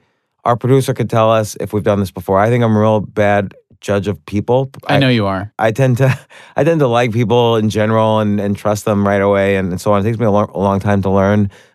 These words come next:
Speaker 1: um, what people are like. So, so what do you think is the mo-, and this was a question on Quora, actually, so there's some answers here. But what, what is the most effective way to see a person's personality?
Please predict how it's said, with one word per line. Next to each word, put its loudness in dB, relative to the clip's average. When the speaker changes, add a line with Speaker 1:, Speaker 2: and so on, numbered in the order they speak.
Speaker 1:
um, -4
what -4
people -4
are 2
like. 0
So, 0
so 2
what -2
do 0
you 2
think -2
is 0
the 0
mo-, 0
and 0
this -2
was -2
a 2
question -2
on 2
Quora, 2
actually, -2
so -8
there's -2
some -6
answers -4
here. 0
But 2
what, 0
what 0
is 0
the -2
most 2
effective -2
way 2
to -4
see 0
a -2
person's -2
personality? -2